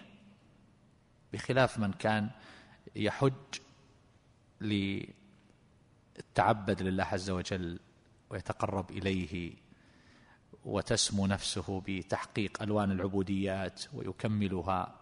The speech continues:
بهذه الأعمال، فهذا أرفع وأشرف. يذكر فيها إيش؟ هذا في النونية، نونية ابن القيم، ذكر فيها أشياء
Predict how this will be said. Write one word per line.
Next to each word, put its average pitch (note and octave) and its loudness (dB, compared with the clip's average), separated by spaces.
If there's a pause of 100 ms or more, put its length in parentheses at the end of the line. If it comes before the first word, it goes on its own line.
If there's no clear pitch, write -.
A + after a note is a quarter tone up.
(160)
بهذه F#2+ 0 (800)
الأعمال، A2+ 4 (440)
فهذا A2+ -4
أرفع G#2+ 2
وأشرف. - -6 (1500)
يذكر A2+ -6
فيها A2 -6
إيش؟ D#3+ -6 (2250)
هذا F#3 -4
في - -4
النونية، D#3+ 2
نونية A#2 0
ابن F2 -10
القيم، F2+ -8 (440)
ذكر D#3 -4
فيها - -12
أشياء - -8